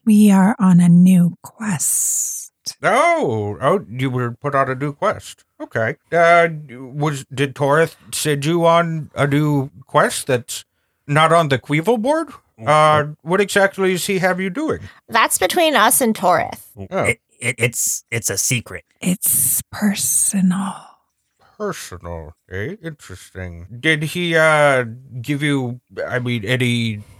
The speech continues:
Speaker 2: direction or anything? Is there anything I can help you with to aid you on your new secret quest?
Speaker 4: His,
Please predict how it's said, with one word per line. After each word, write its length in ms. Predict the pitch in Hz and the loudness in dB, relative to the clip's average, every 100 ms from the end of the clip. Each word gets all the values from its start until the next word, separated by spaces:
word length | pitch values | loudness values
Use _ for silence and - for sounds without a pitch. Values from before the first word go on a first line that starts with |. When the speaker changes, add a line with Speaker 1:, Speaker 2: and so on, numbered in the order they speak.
| 135 | -8
Speaker 2:
direction 720 | 120 113 120 120 - 165 196 | -4 0 0 -2 -4 -4 -2
or 160 | 180 180 | 0 0
anything? 260 | 185 185 | 0 0
Is 140 | 151 135 | 0 2
there 160 | 139 | 2
anything 340 | 135 147 139 127 | 2 0 0 0
I 80 | 123 | 0
can 160 | 110 | 0
help 260 | 95 127 - | 0 0 0
you 140 | 165 | -2
with 260 | 175 226 - | -2 -2 -4
to 60 | 117 | -4
aid 320 | 107 127 131 | -2 -4 -4
you 160 | 135 | -2
on 160 | 127 120 | 0 0
your 220 | 117 113 | 0 -2
new 400 | 107 120 123 117 | -2 -4 -4 -4
secret 460 | 113 - 127 127 - | -8 -10 -8 -8 -8
quest? 360 | 123 175 - - | -4 -4 -4 -10
Speaker 4:
His, 320 | - 127 107 | 0 0 0